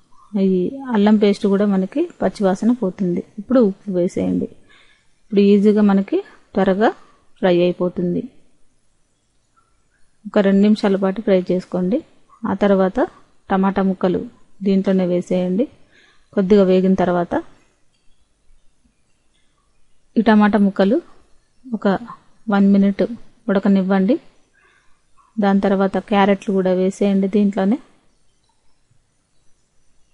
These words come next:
ఆలుగడ్డలు కూడా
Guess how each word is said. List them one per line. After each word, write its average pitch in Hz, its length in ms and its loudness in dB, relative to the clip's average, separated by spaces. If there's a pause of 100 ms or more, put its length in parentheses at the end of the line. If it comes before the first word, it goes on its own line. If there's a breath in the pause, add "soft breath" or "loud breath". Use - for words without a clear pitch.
(1500)
ఆలుగడ్డలు 196 480 2
కూడా 226 140 2